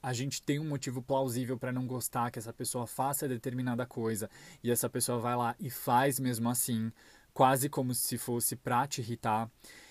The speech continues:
E eu não gostaria de tá do lado de uma pessoa assim. Então é por esse motivo que eu acho que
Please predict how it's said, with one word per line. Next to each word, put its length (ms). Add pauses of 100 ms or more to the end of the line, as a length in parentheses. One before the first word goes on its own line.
(100)
E 160
eu 120
não 100
gostaria 580
de 120
tá 160
do 100
lado 240
de 80
uma 180
pessoa 380
assim. 400 (540)
Então 360
é 60
por 220
esse 240
motivo 680
que 100
eu 120
acho 580 (420)
que 560